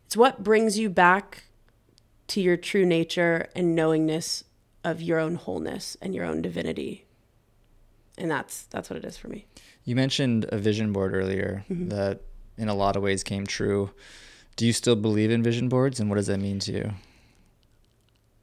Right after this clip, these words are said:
Speaker 1: I think vision boards are a helpful tool. Just like if you wanna say affirmations are a helpful tool, meditation's a helpful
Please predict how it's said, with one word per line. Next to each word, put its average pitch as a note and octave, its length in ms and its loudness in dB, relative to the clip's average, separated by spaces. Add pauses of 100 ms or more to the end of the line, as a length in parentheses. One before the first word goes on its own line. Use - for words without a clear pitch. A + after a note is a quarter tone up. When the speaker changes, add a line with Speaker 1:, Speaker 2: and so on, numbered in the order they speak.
(460)
Speaker 1:
I C#4+ 180 6
think F4+ 300 8
vision G#3 540 6
boards F3+ 400 6
are E3 80 6
a E3 60 6
helpful D#3+ 480 0 (120)
tool. F3 540 4 (1200)
Just E3 420 4
like D#3+ 680 2 (420)
if - 60 -18
you F3+ 120 -6
wanna E3 180 -2
say - 180 -2
affirmations - 680 -4
are F#2+ 80 -6
a - 40 -8
helpful - 380 -12
tool, F#3+ 500 6
meditation's D#3 680 -2
a - 40 -10
helpful D#3 420 -10